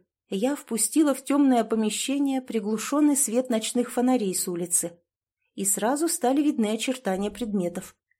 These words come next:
Полки, стеллажи, сломанные стулья, валяющиеся на полу.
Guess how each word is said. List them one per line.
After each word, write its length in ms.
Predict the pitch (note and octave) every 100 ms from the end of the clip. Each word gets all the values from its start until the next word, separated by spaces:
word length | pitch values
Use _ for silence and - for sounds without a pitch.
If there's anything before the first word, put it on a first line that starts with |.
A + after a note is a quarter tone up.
| _ _ _ _
Полки, 480 | - F3+ F3+ - A#3+
стеллажи, 760 | - - G3 F3+ E3 G3 B3 -
сломанные 580 | - B3+ D#4 C#4 A#3 G#3
стулья, 580 | - - B3 D4 C4+ B3+
валяющиеся 760 | B3+ B3+ B3+ B3 A#3+ A3 B3
на 120 | A#3
полу. 460 | A#3 A3+ A3+ A3+